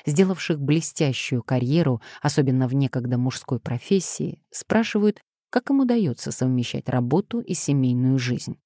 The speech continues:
Мужчин о таком не спрашивают. «Пора изменить взгляд общества на положение женщин», подчёркивает она. Камилла открыта к изучению новых способов создания стрит-арта.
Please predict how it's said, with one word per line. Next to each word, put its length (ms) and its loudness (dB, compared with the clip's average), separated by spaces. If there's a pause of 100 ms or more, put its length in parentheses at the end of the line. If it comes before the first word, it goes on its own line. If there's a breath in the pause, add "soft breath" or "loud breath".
(340 soft breath)
Мужчин 500 4
о 60 -2
таком 420 -2
не 60 0
спрашивают. 760 -6 (380 loud breath)
«Пора 260 6
изменить 560 2
взгляд 480 0
общества 560 0
на 180 4
положение 640 2
женщин», 500 -2 (300 loud breath)
подчёркивает 880 -2
она. 320 0 (1120)
Камилла 540 8
открыта 500 2
к 120 -2
изучению 640 2
новых 380 4
способов 600 0
создания 640 2
стрит-арта. 800 -2